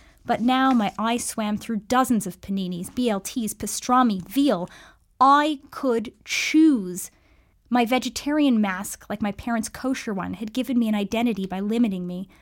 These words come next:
I had to decide things for myself.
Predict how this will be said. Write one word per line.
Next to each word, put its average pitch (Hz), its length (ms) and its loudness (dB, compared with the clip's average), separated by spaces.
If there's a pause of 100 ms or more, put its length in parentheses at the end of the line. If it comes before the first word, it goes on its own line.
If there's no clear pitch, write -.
(360)
I 233 200 2
had 220 220 -4
to 214 80 -6
decide 208 460 0
things 220 320 -4
for - 220 -6
myself. - 640 -6